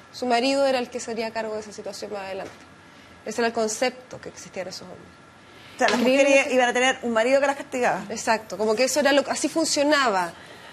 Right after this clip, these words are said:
Speaker 1: antiguamente. A ver, yo creo que todavía existe, lamentablemente,
Speaker 2: Sí.
Speaker 1: en nuestro país. Sin embargo, antes era aún más común,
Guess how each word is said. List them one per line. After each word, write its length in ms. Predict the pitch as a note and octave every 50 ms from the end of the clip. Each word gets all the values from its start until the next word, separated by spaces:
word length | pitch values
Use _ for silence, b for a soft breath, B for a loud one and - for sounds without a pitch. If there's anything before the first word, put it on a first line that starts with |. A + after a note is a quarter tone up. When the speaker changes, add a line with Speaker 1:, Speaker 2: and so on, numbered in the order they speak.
| B -
Speaker 1:
antiguamente. 720 | G3+ A3 - _ - A#3 A3+ A3+ A3+ A#3+ B3 B3 B3 - - - - - -
A 80 | G#3
ver, 240 | A3 A3 A3+ G#3 - - - - - - -
yo 80 | - G#3+
creo 140 | G#3 G#3+ A#3
que 60 | A#3
todavía 240 | A3 G#3+ G#3 G#3+ A3+
existe, 420 | G#3+ A3 - A#3 G#3+ A3 - - F#3
lamentablemente, 460 | F#3 F3 F3+ F#3 F3+ F#3 F#3+ F#3+ G3
Speaker 2:
Sí. 40 | F#3+
Speaker 1:
en 40 |
nuestro 180 | G3 F#3+ - G#3
país. 240 | - G3+ G3+ G3 F#3+ B B B B B B B -
Sin 100 | - A#3
embargo, 500 | A3+ A3+ A#3 A#3 B3 B3+ B3 B3 G#3+ - - - -
antes 320 | - A#3+ A#3 - C4+ C4
era 160 | C4 B3+ B3 A#3
aún 160 | A#3 B3+ B3
más 140 | B3+ B3 B3
común, 400 | - - B3+ C4+ D4 C4+ G#3 E3